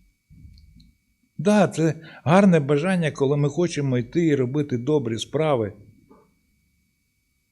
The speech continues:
Десь комусь, для когось. Але бажає це Господь,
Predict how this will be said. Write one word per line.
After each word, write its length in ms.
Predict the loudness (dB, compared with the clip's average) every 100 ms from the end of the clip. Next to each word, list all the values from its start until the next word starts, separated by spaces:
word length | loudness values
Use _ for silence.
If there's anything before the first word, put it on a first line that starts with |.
| _ _ _ _ _ _ _
Десь 340 | 2 4 4
комусь, 540 | -2 -6 -2 0 -2 -6
для 180 | -10 -8
когось. 520 | -4 -2 -4 -10 -20 _ _ _ _ _ _ _ _ _ _ _ -10
Але 200 | -4 -2
бажає 540 | -2 -4 -6 -6 -6
це 200 | -6 -8
Господь, 560 | -10 -10 -10 -12 -12